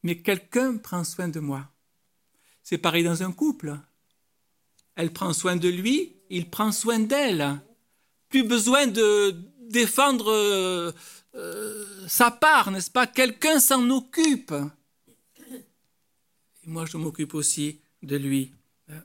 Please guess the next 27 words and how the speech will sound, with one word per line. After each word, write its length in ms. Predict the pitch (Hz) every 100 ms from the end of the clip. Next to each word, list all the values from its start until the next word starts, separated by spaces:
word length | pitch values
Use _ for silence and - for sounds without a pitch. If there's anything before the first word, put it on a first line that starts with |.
| -
ou 80 | 147
d'elle. 360 | 139 127 120 - _ _ _ - -
C'est 140 | 185
très 160 | 175 190
beau. 260 | 139 127 127 _ _ _ 151 139 _ _ _ _ _ - - _
Nous 180 | 151 156
avons 240 | 139 156
en 80 | 147
tant 140 | 151
que 100 | 139
chrétiens 540 | 135 - 135 - 143 147
un 120 | 165
maître 360 | 147 143 139 147
parfaitement 640 | - 147 - 135 143 139
juste 380 | 127 131 127 - 127 127 _ _ _ _
et 120 | 135
bon. 240 | 127 120 113 _ _ _ _ _ _ _ _ _ _ -
Et 200 | 147 139
pour 240 | 139 - -
celui 240 | 165 151
qui 120 | -
en 100 | 143
douterait, 640 | 131 147 143 143 151 165 151
le 100 | 143
psaume 340 | - 165 147
cent 220 | - 160
dix-neuf, 640 | 147 143 139 135 131 -